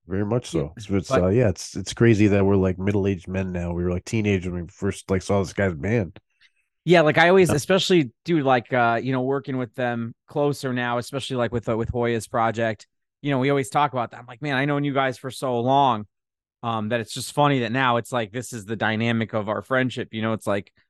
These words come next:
Speaker 2: "Oh, did this paperwork get signed?" You know, or like,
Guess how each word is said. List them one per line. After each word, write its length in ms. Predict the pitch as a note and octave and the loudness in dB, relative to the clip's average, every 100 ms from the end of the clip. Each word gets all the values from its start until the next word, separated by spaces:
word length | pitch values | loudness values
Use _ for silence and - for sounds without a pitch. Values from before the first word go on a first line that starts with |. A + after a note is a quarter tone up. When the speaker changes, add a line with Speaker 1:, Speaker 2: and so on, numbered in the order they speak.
| _ _ _ | _ _ _
Speaker 2:
"Oh, 180 | C#3+ C3+ | 2 2
did 140 | A2+ | 2
this 200 | B2 B2 - _ _ _ _ _ _ _ _ _ _ _ - | 0 -2 -6 _ _ _ _ _ _ _ _ _ _ _ -6
paperwork 540 | - E3 B2+ B2+ B2+ - | 2 2 4 4 2 0
get 180 | A#2+ - | -8 -4
signed?" 400 | B2 A#2+ A#2 A#2 | -2 0 0 -2
You 60 | |
know, 240 | A#2+ A#2+ A#2+ | 0 2 0
or 160 | A2 A2 | 0 -2
like, 420 | A2 A#2 - | -2 -4 -8